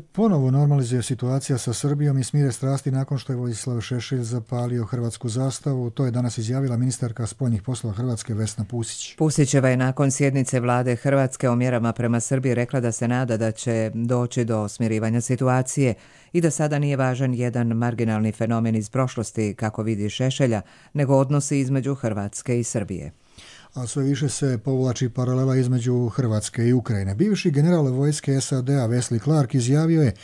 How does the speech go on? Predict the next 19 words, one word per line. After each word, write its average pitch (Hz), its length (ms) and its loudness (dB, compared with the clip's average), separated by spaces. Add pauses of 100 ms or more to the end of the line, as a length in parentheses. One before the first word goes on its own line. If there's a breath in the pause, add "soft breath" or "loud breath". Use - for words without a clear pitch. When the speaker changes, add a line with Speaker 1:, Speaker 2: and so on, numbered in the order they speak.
(320 loud breath)
Speaker 1:
da 151 60 4
je 139 160 6
Ukrajincima 143 580 4
potrebna 143 420 2
obuka 147 340 0
koju 139 280 2
je 127 160 2
Washington 123 720 2
pružio 127 420 0
hrvatskim 139 500 0
vojnicima 135 500 4 (340 loud breath)
tokom 143 380 2
ratova 127 560 2
devedesetih 117 680 0
godina 135 360 2
i 127 80 0
pred 127 220 -2
operaciju 110 600 -2
Oluja. 127 320 2